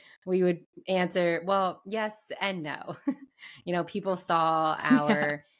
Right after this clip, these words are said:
Speaker 1: <laughs> our mini table in between our own separate tables. And it was cool because we had our own, like, individual, independent business representation,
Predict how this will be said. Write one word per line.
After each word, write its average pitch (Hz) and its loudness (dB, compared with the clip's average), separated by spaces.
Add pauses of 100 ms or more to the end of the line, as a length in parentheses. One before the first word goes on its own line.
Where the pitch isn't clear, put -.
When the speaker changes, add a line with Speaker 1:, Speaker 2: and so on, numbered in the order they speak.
(220)
Speaker 1:
<laughs> 180 -6
our 175 2
mini 190 2
table 160 0
in 165 -2
between 165 -2
our 156 0
own 151 -2
separate 151 -4
tables. 147 0
And 160 2
it - -2
was 180 -2
cool 277 0
because 151 -6
we 156 -4
had 151 -2 (260)
our 170 0
own, 151 0
like, 147 -4
individual, 160 2
independent 151 0 (340)
business 156 2
representation, 147 -2